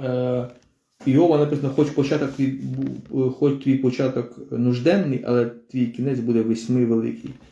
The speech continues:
Тобто все, все, що ми робимо сьогодні до, по дорозі до нашого успіху, да,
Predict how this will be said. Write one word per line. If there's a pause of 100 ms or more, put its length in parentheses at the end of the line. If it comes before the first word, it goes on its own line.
(140)
Тобто (140)
все, (200)
все,
що
ми
робимо
сьогодні (640)
до, (240)
по
дорозі
до
нашого
успіху,
да,